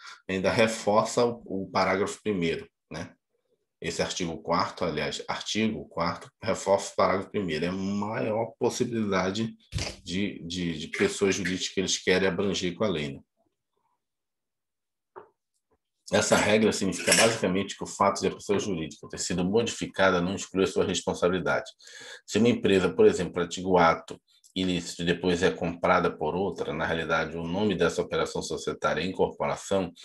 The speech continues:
a responsabilidade continua existindo e as punições previstas continuam sendo aplicáveis. Na hipótese de fusão, união de duas pessoas jurídicas formando uma nova incorporação, o exemplo mencionado anteriormente, que uma sociedade deixa de existir,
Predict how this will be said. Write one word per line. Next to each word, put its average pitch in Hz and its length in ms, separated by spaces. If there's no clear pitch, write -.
a 82 80
responsabilidade 87 760
continua 90 360
existindo 90 720
e 87 80
as 85 140
punições 87 460
previstas 87 440
continuam 87 340
sendo 90 260
aplicáveis. - 760
Na 85 160
hipótese 98 500
de 95 100
fusão, 95 440
união 87 240
de 85 80
duas 90 220
pessoas 87 320
jurídicas 82 500
formando 80 380
uma 76 160
nova 85 360
incorporação, 87 920
o - 20
exemplo 85 300
mencionado 80 400
anteriormente, 82 680
que - 80
uma 82 140
sociedade 85 640
deixa 82 260
de 76 120
existir, - 480